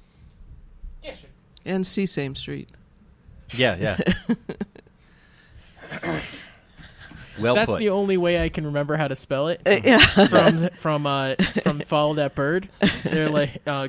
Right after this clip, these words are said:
Speaker 1: 'cause Kermit's a, a reporter, and he's like, Hey, a bird was, was from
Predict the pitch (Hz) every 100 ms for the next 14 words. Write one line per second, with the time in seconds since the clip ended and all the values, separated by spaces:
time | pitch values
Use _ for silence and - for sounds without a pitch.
0 | - 156 139 151 143 143 143 135 131 -
1 | _ _ 131 131 127 160 147 127 - -
2 | - 147 143 143 135 127 - _ _ _
3 | 247 262 247 233 - _ _ - 240 202
4 | 320 320 262 - 208 175 175 - 165 185
5 | 180 156 - - _ - 226 214 202